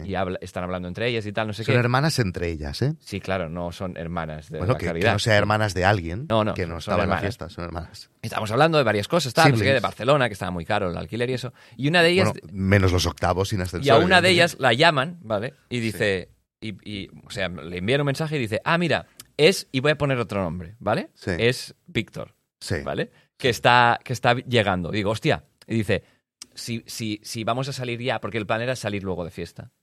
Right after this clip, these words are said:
Speaker 1: Y dice, "Si vamos a salir ya, mm, le digo que se quede abajo, que no suba los, los pisos
Speaker 2: Claro.
Speaker 1: el pobre
Speaker 2: Pero
Speaker 1: Víctor".
Speaker 2: el, este que llama es el famoso.
Speaker 1: Este, pero que este que llama, este que, con el que habla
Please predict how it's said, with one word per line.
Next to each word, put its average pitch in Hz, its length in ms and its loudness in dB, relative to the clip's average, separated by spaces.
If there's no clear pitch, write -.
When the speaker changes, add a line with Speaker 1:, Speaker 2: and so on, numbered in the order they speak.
Speaker 1:
Y 120 80 -2
dice, 101 400 -4
"Si 113 160 -6
vamos 110 200 -4
a 131 40 -8
salir 107 300 -8
ya, 101 280 -2
mm, 110 240 -4
le 104 180 -6
digo 101 160 -2
que 120 60 -6
se 117 120 -6
quede 101 140 2
abajo, 104 340 0
que 110 120 -4
no 101 100 -4
suba 110 260 4
los, 95 220 2
los 95 260 -2
pisos 95 260 -4
Speaker 2:
Claro. 87 160 -2
Speaker 1:
el 90 80 -4
pobre 85 260 0
Speaker 2:
Pero 113 180 4
Speaker 1:
Víctor". 87 140 2
Speaker 2:
el, 123 180 2
este 120 240 -2
que 135 120 6
llama 151 200 8
es - 80 0
el 127 100 2
famoso. 110 540 -2
Speaker 1:
Este, - 180 -10
pero 101 120 -8
que 101 60 -8
este 101 140 -4
que 110 60 -2
llama, 123 200 0
este 127 240 -2
que, - 140 -16
con 131 160 -2
el 135 100 0
que 143 140 4
habla 190 380 6